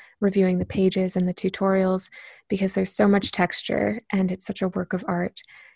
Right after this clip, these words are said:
And the two of you are also artists working independently and together, and your printmaking and illustration work often follows ecological themes around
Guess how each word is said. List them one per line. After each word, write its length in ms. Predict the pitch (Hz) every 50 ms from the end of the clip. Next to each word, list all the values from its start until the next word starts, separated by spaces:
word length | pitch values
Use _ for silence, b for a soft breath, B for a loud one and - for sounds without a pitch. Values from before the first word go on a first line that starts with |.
| B B B B _ -
And 120 | 202 196
the 60 | 202
two 180 | 196 - 202 208
of 80 | 202
you 160 | 190 196 190 190
are 100 | 185 180
also 280 | 180 180 - - 185
artists 480 | 185 - 185 180 185 180 - - - -
working 360 | 185 175 - - 185 180 185
independently 800 | - 190 180 180 - - 208 196 202 202 196 202 190 185 185 196 -
and 120 | 190 170
together, 560 | - - 190 214 214 220 202 185 180 185 190 190 b b b b b b b _ _ -
and 160 | - 190 185
your 80 | 180 180
printmaking 540 | - - 214 208 226 214 196 208 202 185 185
and 80 | 185
illustration 520 | 202 190 185 175 - - 185 175 - 185 180
work 240 | 180 180 180 - - -
often 320 | 190 175 - - 190 180
follows 640 | 170 - 196 190 185 185 185 185 180 180 - - - _ - -
ecological 540 | 202 190 - 196 185 180 185 170 - - 190
themes 440 | - - 196 185 180 180 180 180 -
around 400 | 185 180 180 180 175 180 175